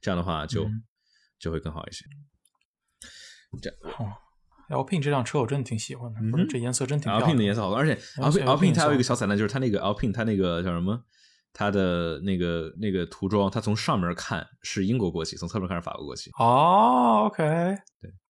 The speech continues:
Speaker 1: 因为，因为它是 Enstone 的车嘛，车队嘛，
Speaker 2: 啊，
Speaker 1: 对吧？
Speaker 2: 对。这个还蛮可爱的，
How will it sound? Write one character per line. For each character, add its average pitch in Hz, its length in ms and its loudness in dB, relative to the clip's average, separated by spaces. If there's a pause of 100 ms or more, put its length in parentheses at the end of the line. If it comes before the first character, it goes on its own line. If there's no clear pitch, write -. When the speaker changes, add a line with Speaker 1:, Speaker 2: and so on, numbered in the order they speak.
(360)
Speaker 1:
因 139 160 2
为， 147 120 2
因 151 80 2
为 143 80 4
它 139 80 2
是 131 100 2
Enstone 123 360 2
的 80 180 0 (120)
车 - 200 -2
嘛， 82 120 -4 (280)
车 - 160 2
队 127 80 6
嘛， 120 120 6
Speaker 2:
啊， 113 80 2
Speaker 1:
对 123 100 0
吧？ 123 60 2
Speaker 2:
对。 107 380 2 (760)
这 160 140 -6
个 120 40 -4
还 113 60 -4
蛮 120 160 -2
可 120 160 -8
爱 110 160 -4
的， 107 40 -8